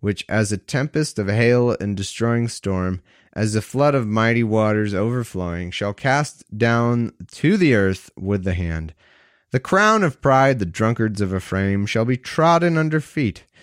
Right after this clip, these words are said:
and the glorious beauty, which is on the head of the fat valley, shall be a fading flower, and as the hasty fruit before the summer, which then, which when he that looketh upon it seeth, while it is yet in his hand, he shall eateth it up.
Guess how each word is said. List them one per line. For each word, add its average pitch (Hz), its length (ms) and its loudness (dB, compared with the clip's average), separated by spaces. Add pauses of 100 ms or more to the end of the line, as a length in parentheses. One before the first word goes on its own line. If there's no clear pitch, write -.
(340)
and 185 140 -2
the 202 60 0
glorious 247 440 2
beauty, 117 540 2 (320)
which - 480 -2
is 110 160 -2
on 131 220 0
the 117 80 2
head 131 240 2
of 104 100 -4
the 92 80 -4
fat 107 300 0
valley, 110 340 2
shall 170 220 -2
be 196 100 0
a 196 60 -2
fading 175 360 2
flower, 92 480 0
and 101 120 0
as 117 160 0
the 135 80 2
hasty 175 360 2
fruit 139 320 0
before 101 300 -2
the 92 80 -4
summer, 170 460 -2 (260)
which 147 260 -4
then, 135 400 0
which 135 300 -2
when 127 220 2
he 117 420 2
that 101 300 -4
looketh 107 920 -4
upon 95 560 -6
it 95 320 -6
seeth, 131 480 -2 (420)
while 127 420 4
it 127 160 2
is 113 240 2
yet 156 280 0
in 147 140 -4
his 147 160 -2
hand, 92 320 -2
he 90 140 -6
shall 90 260 -8
eateth 104 320 -6
it 87 80 -6
up. 71 160 -8